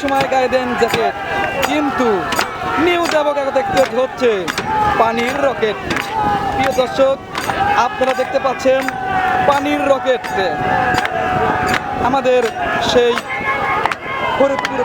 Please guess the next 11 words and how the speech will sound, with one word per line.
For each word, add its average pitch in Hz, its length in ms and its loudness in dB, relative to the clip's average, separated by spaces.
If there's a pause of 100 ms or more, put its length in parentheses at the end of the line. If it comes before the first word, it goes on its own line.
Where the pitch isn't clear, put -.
পাবনার 233 380 0 (640)
দেওভোগ 539 340 2 (100)
গ্রামের 226 340 0 (1040)
নিউ 294 160 4 (120)
দেবক 269 300 2
একাদশ 247 220 2
এক্সপ্রেস, 214 380 0 (1120)
এটাকে 277 260 2 (100)
বলা 269 200 2
হয় 240 160 0 (220)
পানির 254 260 2